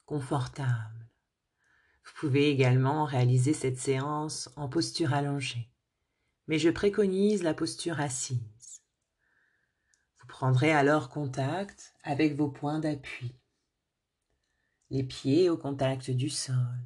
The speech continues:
le dos au contact du dossier, les bras le long du corps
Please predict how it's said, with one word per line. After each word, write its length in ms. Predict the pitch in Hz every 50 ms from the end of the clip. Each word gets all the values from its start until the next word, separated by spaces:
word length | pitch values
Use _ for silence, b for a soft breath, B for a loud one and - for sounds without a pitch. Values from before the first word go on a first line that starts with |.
| - _ _ _ _ _ _ _ _ _ _ _ _ _ _ _ _ _ _ _
le 240 | 147 151 151 180 175
dos 360 | 143 127 165 151 147 139 131 127 127 - _ _ _ _ _ -
au 100 | 185 -
contact 500 | - 185 175 - 180 170 180 175 - 165
du 200 | 156 143 156 160
dossier, 600 | 147 151 147 - - - - - 135 123 - - _ _ _ _ _ _ _ _ _ _ _ _ _ _ _ _ _ b b b b b b b b b b b b
les 100 | 139 143 135
bras 360 | 127 123 127 127 120 139 160
le 120 | 156 143
long 200 | 139 139 143 151
du 200 | 151 139 139 131
corps 600 | 127 - 135 127 131 143 156 165 170 - - _